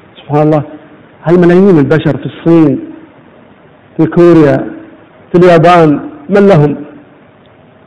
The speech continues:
قد نهتم بالغرب،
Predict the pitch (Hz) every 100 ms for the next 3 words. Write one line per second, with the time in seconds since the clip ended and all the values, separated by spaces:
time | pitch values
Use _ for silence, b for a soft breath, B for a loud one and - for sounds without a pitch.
0 | _ _ _ _ _ _ _ _ _ _
1 | _ - 190 196 214 220 185 170 151 165
2 | 196 202 -